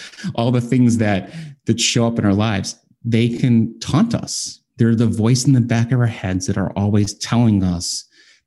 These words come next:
that we should be doing something differently in our lives. And what I try to do is help people to quiet that voice.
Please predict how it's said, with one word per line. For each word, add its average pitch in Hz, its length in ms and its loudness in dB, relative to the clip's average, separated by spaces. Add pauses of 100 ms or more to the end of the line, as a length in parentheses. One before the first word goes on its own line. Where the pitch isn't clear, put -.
that 98 120 0
we 110 140 4
should 117 240 2
be 101 100 2
doing 95 360 2
something 92 480 0
differently 87 500 -4
in 82 80 -6
our 85 120 -8
lives. 82 580 -8 (1160)
And 98 640 2 (220)
what 110 240 0
I 113 160 -2
try 117 220 -2
to 95 100 0
do 98 540 2
is 92 580 0 (360)
help 120 260 -4
people 98 320 -2
to - 340 -4 (100)
quiet 117 500 -2
that 90 200 -4
voice. - 540 -12